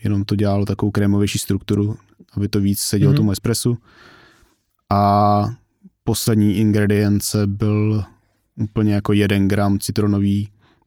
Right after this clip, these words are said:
Speaker 1: citronový šťávy, která jenom z-, lehce zvedla aciditu a udělalo to takový jako víc fresh. A pak jsem to celý dal do, do espumy, do šlehačkovače, aby to udělalo pinu.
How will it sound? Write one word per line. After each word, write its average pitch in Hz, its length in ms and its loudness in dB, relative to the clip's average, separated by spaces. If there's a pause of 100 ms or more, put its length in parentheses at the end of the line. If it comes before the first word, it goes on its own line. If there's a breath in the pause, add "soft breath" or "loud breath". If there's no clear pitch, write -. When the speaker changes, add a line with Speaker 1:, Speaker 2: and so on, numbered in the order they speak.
(100)
Speaker 1:
citronový 107 420 -2
šťávy, 101 420 0 (680 soft breath)
která 98 420 0 (120)
jenom 104 400 0
z-, 107 80 -2 (160)
lehce 107 260 -2
zvedla 104 340 0
aciditu 98 440 -2
a - 20 0
udělalo 98 280 -2
to - 100 -6
takový 101 240 -6
jako 98 160 -4
víc 101 140 -2
fresh. - 260 -4 (420)
A 107 80 -4
pak - 180 -8
jsem 104 140 -2
to 101 100 -4
celý 98 280 -2
dal 98 260 -2
do, 98 380 -2 (580 soft breath)
do - 100 -4
espumy, 101 400 -2 (540 soft breath)
do 101 100 -4
šlehačkovače, 101 640 -4
aby 98 180 -4
to 104 100 -6
udělalo 101 300 -2
pinu. 104 260 -4